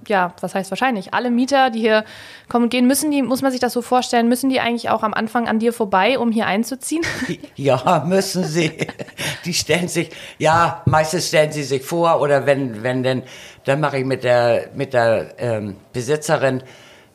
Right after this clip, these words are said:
Speaker 2: äh, gehen wir denn beide und g-, gehen in die Wohnung und vorher sage ich dann immer, Frau Oettling sagt dann Frau Horn und ich sag immer, ich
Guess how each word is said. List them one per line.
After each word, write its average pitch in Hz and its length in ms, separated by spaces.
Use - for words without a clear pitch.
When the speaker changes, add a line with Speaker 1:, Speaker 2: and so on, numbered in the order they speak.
Speaker 2:
äh, 131 580
gehen 165 280
wir 160 120
denn 143 260
beide 127 760
und 123 360
g-, - 140
gehen 151 240
in 143 140
die 127 140
Wohnung 160 480
und 131 360
vorher 131 440
sage 131 240
ich 127 80
dann 120 180
immer, 120 340
Frau - 180
Oettling 123 320
sagt 123 260
dann 117 100
Frau 107 220
Horn 160 320
und - 160
ich - 160
sag 135 220
immer, 120 580
ich - 340